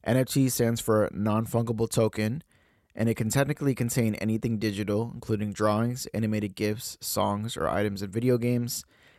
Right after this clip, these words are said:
An N F T can either be one of a kind, like a real-life painting, or one copy of many, like trading cards, but the blockchain keeps track of who has ownership of the file. All right, so that's a very top-line definition.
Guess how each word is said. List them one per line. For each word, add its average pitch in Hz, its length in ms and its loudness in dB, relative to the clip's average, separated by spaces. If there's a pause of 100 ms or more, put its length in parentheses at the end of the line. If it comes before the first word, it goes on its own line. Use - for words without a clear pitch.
(120)
An - 100 -6
N 110 120 0
F 123 120 2
T 127 200 2
can 107 160 -6
either 107 240 0
be 104 140 -2
one 107 200 2
of 95 100 -2
a 92 60 -2
kind, 151 520 0
like 104 160 -2
a 104 60 0
real-life 104 360 2
painting, 120 440 0 (480)
or 107 200 4
one 113 300 2
copy 113 340 0
of 101 120 0
many, 131 360 0
like 104 180 -2
trading 113 320 2
cards, 104 500 2 (360)
but 101 100 -2
the 107 80 0
blockchain 110 560 2
keeps - 240 -6
track 101 280 0
of 92 120 -8
who 143 320 -2 (100)
has 104 300 -2
ownership 104 500 -4
of 101 220 -4 (100)
the - 100 -6
file. - 480 -6 (640)
All - 80 0
right, - 120 -4
so - 80 -8
that's 120 200 0
a 127 60 2
very 113 640 2 (120)
top-line 107 880 0
definition. 110 880 -2